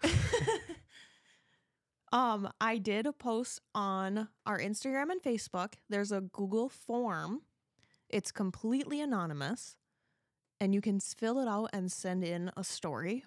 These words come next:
We're gonna try and collect some stories to do, like, another listener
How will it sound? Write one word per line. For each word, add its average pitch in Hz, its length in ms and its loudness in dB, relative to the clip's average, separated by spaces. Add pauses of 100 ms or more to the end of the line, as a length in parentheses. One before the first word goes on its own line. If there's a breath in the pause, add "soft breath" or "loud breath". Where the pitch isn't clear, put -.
We're - 100 -6
gonna 226 180 2
try 208 260 -4
and 196 180 -2
collect 180 420 -8
some 208 160 -4
stories - 460 -6
to 202 100 -6
do, 185 220 0
like, 175 200 -4
another 170 360 -2
listener 170 920 -2